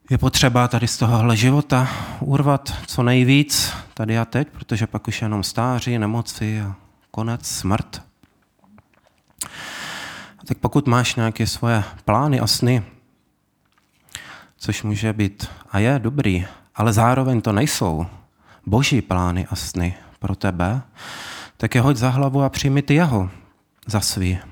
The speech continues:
Nemysli si, že s Bohem v životě už nic nezažiješ. Pán Ježíš říká ve Zjevení dva pět: „Rozpomeň se, odkud jsi spadl,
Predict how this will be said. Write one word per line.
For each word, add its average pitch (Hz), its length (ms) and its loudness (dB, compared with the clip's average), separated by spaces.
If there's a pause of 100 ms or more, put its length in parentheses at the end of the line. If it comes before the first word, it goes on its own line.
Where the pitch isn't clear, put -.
(1160)
Nemysli 127 360 4
si, 117 200 2
že 107 440 2
s - 100 -10
Bohem 113 280 0
v 117 40 -2
životě 120 380 0
už 113 120 -4
nic 123 200 -2
nezažiješ. 110 760 0 (180)
Pán 101 200 0
Ježíš 101 340 0
říká 120 580 0 (180)
ve 107 100 -2
Zjevení 101 460 0
dva 98 180 -2
pět: 98 320 -2 (460)
„Rozpomeň 123 560 2
se, - 160 0
odkud 113 300 0
jsi 123 100 -2
spadl, 120 460 -2